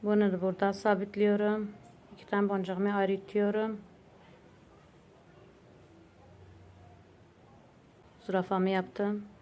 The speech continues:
Bir zürafa, iki tane boncuğumu bir tane zürafamın içine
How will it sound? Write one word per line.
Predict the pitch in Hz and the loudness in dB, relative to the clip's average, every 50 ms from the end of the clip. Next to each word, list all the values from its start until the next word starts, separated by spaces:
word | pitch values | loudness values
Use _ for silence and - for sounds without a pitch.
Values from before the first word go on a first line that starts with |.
| - - - - - - - - | -20 -20 -20 -20 -20 -14 -6 -2
Bir | 196 196 | -2 0
zürafa, | 175 202 202 196 180 185 - 190 185 | 2 4 4 4 4 4 2 0 0
iki | - 196 190 - - | 0 -4 -8 -8 -4
tane | - 202 190 196 185 | 0 2 2 2 2
boncuğumu | 180 180 175 180 175 170 185 | 0 -2 -2 -2 -4 -4 -4
bir | 190 185 175 175 | -6 -6 -8 -6
tane | - 190 180 185 185 | -4 0 0 0 0
zürafamın | 180 180 180 175 170 185 180 185 | 0 0 -2 -2 -2 -2 -2 -2
içine | 185 180 185 - 202 190 | -2 -4 -6 -6 -6 -6